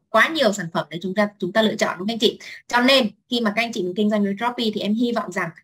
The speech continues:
à, các anh chị, cái sự lựa chọn của Shopee đó chính, à, cái sự lựa chọn của các anh chị đó chính là cái cộng đồng Shopee, đúng không nào? Đó chính là cái văn hóa của Shopee, đó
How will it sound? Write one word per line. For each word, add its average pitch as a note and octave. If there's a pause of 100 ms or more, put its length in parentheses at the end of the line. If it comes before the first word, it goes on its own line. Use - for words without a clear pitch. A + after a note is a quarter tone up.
(140)
à, F3
các A#3
anh A#3+
chị, A3+
cái A3
sự A#3
lựa G#3
chọn -
của D#3+
Shopee A3
đó F#3
chính, F#3+
à, G3+
cái G#3
sự G#3
lựa F#3+
chọn F#3
của D3
các -
anh G#3
chị G3+
đó F3
chính G3+
là A#3+
cái F3
cộng G#3+
đồng F3+
Shopee, A3+ (180)
đúng F#3+
không A3+
nào? A3+ (240)
Đó G3
chính G3+
là A#3+
cái F3+
văn A3+
hóa G3
của G#3
Shopee, A3 (100)
đó F3+